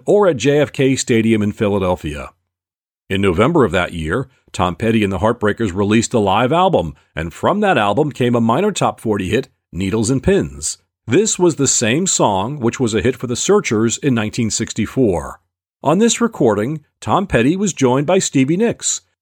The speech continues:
and the song was in the top forty for two weeks in March nineteen eighty-six. Here's something I didn't know. Sonny Bono was a co-writer of the song Needles and Pins. And you see,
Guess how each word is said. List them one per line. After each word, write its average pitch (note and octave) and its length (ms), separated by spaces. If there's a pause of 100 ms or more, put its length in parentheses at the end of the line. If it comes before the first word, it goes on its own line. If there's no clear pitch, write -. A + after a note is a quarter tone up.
(120)
and A#2 160
the G2+ 80
song F#3+ 380
was F#3 160
in F3+ 60
the E3+ 80
top E3 240
forty D3 400
for A2+ 160
two A3+ 220
weeks D3 340
in C3 100
March A#2 340
nineteen A2 380
eighty-six. F#2+ 800 (320)
Here's B3+ 260
something F#3 320
I C3+ 140
didn't A2+ 260
know. D#2 380 (320)
Sonny F#3 340
Bono B2+ 640
was A#2+ 160
a C#3 60
co-writer B2+ 640
of C3+ 160
the D#3 100
song B2 460
Needles C3 320
and E3+ 100
Pins. A2 560 (460)
And F2+ 160
you F2+ 100
see, G3 460